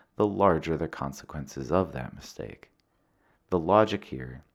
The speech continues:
is that the sooner a mistake is rooted out of our behavior or strategy, the more time can be spent on a better strategy or behavior that may result in the achievement of specific goals.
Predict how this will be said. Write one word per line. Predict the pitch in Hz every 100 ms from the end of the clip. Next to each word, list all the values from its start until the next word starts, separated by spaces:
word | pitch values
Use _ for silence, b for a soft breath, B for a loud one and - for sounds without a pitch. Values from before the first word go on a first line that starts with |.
| _
is | 87 73
that | 82 80
the | 85
sooner | - - 127 123
a | 113
mistake | 98 - 92 87
is | 78 69
rooted | 67 85 80 76 -
out | 73 76
of | 76 78
our | 71
behavior | 71 73 80 67 62 -
or | 67 64
strategy, | - - 85 87 78 - 58 - -
the | 80
more | 87 92 92
time | - - 110 120 80 65 65 60 _ -
can | 87
be | 73 76
spent | - 87 78 76 -
on | 78
a |
better | - 104 110
strategy | 98 - 65 69 - 71
or |
behavior | 67 69 62 62 67 67 B B B -
that | 87 71
may | 92 101
result | 113 98 71 60 64 -
in | 78
the | 73
achievement | 73 - 69 - 69
of | - 78
specific | - 90 - - 71 -
goals. | 78 78 62 52 -